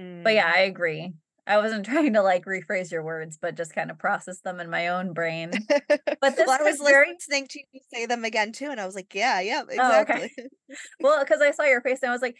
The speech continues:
Speaker 1: "This could very well be an example of you saying something and me interpreting it differently than you meant," but <laughs>
Speaker 2: Well, it, I guess that does put it into an interesting point is, like, that, yeah,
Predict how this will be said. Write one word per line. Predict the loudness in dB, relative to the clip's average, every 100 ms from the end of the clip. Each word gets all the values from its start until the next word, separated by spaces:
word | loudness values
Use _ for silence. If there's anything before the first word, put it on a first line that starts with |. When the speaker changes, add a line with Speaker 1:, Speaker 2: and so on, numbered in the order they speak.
| _ -12
Speaker 1:
"This | -6
could | 0 0 4
very | 4 4
well | 2 0
be | -2 -6
an | -6
example | -8 -8 -8 -6 -4 -4 -2
of | -2 -4
you | -6 -10
saying | -6 -6 -6
something | -10 -10 -10 -10
and | -10
me | -8 -8
interpreting | -6 -4 -2 -2 -2 -4 -6
it | -6
differently | -4 -4 -6 -8 -4
than | -4 -4
you | -6
meant," | -4 -4 -4 -8 -4
but | 0 0 0
<laughs> | -4 -8 -6 -6 -6 -2
Speaker 2:
Well, | 0 0
it, | -2 -4 -4
I | -4
guess | -4
that | -4 -6
does | -6 -6 -8
put | -14
it | -12 -12
into | -12 -12
an | -12
interesting | -12 -12 -12 -12
point | -10 -6 -6
is, | -6 -6
like, | -8 -4
that, | 0 0 -2
yeah, | -6 -6